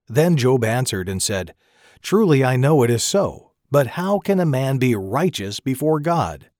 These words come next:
This is one of the most important questions people can ask. In the following verses, he answered his question and explained why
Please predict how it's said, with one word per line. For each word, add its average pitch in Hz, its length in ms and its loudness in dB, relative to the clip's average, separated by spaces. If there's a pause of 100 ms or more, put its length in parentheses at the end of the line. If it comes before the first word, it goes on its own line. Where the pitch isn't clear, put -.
(760)
This 151 320 -2
is 143 180 -4
one 139 160 -2
of 117 100 -4
the 113 80 -2
most 113 340 -4
important 135 640 -8
questions 113 500 -6
people 104 340 -8
can 101 200 -10
ask. - 420 -18 (480)
In 139 140 0
the 127 80 0
following 151 420 0
verses, 127 600 -4
he 147 240 -2
answered 135 400 -2
his 98 160 -6
question 98 480 -8
and 123 100 -2
explained 117 560 -6
why 101 540 -2